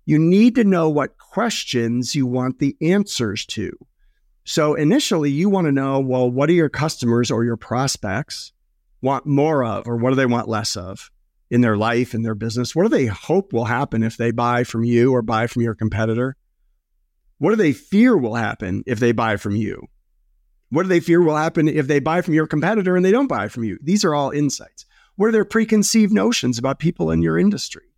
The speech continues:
So those are all, all insights, right? And we get them by talking to our customers, doing surveys, talking to our sales force, giving our sales force questions to ask,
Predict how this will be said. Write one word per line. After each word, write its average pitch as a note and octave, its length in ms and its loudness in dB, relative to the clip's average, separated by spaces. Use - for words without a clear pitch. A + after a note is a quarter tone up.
So F3 160 -2
those G3+ 220 2
are F#3+ 120 4
all, D3+ 340 0
all C#3 280 -2
insights, - 760 0
right? D3+ 260 0
And D#3+ 220 2
we F#3+ 140 4
get F#3 300 -2
them D#3 260 2
by D3 320 0
talking C#3+ 340 0
to F3 80 4
our E3+ 120 2
customers, C3 600 -2
doing C3+ 340 2
surveys, D3 680 0
talking D#3 280 0
to D#3+ 80 4
our D#3+ 120 4
sales F3+ 360 2
force, A2+ 360 -6
giving E3+ 280 2
our E3+ 80 2
sales E3 260 0
force D3+ 240 -2
questions D3 560 -2
to - 140 -8
ask, D#3+ 480 -4